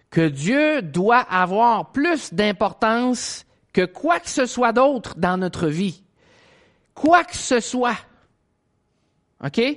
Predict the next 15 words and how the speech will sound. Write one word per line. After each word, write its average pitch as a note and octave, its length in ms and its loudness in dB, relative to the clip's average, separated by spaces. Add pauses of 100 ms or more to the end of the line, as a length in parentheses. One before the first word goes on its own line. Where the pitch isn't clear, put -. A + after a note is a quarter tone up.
(340)
N'importe C4 960 2
quoi. C#3+ 280 -4 (1500)
Rien A#3 600 0
ne G#3+ 160 0
doit G#3+ 440 2
avoir G#3 840 0
plus B3 260 0
d'importance A#3 1160 0 (100)
que E3 100 -2
Dieu. D#3 400 0 (680)
Parce - 220 -2
que G#3+ 120 2
nous G3+ 420 2
accordons A3+ 680 2
gloire A3+ 1080 0